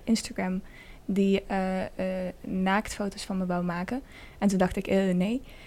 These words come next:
Maar, eh, dat bleek ook wel interessant voor mijn werk. Dus toen heb ik hem gevraagd o-, of ik hem mocht filmen als hij dat deed. En t-, toen hebben we dat gedaan. En, eh,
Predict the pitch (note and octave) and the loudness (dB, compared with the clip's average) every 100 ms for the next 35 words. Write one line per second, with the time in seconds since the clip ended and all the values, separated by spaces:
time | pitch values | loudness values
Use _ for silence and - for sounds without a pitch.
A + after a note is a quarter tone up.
0 | - - G3 A3 A3+ A3+ A#3+ B3 C4+ - | -14 2 6 8 8 8 8 6 2 -2
1 | - - - - - A3 A3 A3 G#3 G#3+ | -14 -16 -18 -2 6 8 8 6 4 4
2 | G#3+ - B3 - A#2+ - A3 - - B3 | 4 6 4 6 4 4 0 -2 0 0
3 | C#4+ - C4 B3+ B3+ C4 - - G#3+ - | 0 0 2 2 2 -4 -10 -2 0 0
4 | A3 G#3+ G#3 G#3+ G#3 - G#3 F#3+ - G3+ | 2 2 4 2 0 0 0 -2 -2 -2
5 | - - - G#3 G3 G3 F#3 F#3 - - | -2 -6 -6 -4 -2 -2 0 0 -2 -2
6 | G3+ G#3+ A3+ - - G#3+ G#3+ - G3 G#3+ | 0 0 0 -4 -6 -6 -8 -8 -10 -10
7 | - - - - - F#3+ F#3+ - - - | -18 -20 -20 -18 -6 -2 -2 -4 -12 -8
8 | - F#3+ F#3 G3+ F#3+ F#3 - F#3 F#3 A3 | -2 2 2 0 0 0 0 0 2 2
9 | A3 F#3 F#3 - - - - | 2 2 2 -2 -12 -14 0